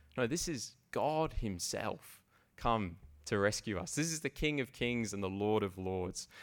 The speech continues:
And God makes known that salvation. That's what he does. We, we in, in, here at High Wycombe, we've been working through Exodus. And in Exodus, we see God make his name known.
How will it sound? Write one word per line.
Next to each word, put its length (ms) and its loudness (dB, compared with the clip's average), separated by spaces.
And 280 6
God 400 10
makes 580 0
known 800 2
that 220 2
salvation. 680 -2
That's 160 4
what 100 6
he 60 6
does. 260 10
We, 240 6
we 220 6
in, 360 4
in, 200 2
here 200 6
at 80 2
High 120 10
Wycombe, 260 2
we've 140 0
been 120 0
working 280 6
through 200 0
Exodus. 600 0
And 160 6
in 160 6
Exodus, 540 2
we 180 0
see 460 0
God 360 4
make 280 2
his 260 -6
name 440 0
known. 500 0